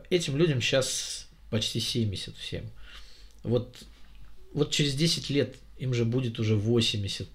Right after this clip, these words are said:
там, э, и они будут уже совсем дряхлыми.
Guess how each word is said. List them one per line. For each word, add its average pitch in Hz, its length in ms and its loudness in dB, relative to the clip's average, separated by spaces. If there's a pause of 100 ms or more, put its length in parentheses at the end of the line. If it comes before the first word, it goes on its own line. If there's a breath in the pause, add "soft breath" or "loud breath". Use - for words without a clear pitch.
там, 165 240 -6 (100)
э, 95 540 -4
и 117 320 6
они 127 220 4
будут 135 220 -2
уже 120 140 2
совсем 117 420 2
дряхлыми. 104 460 0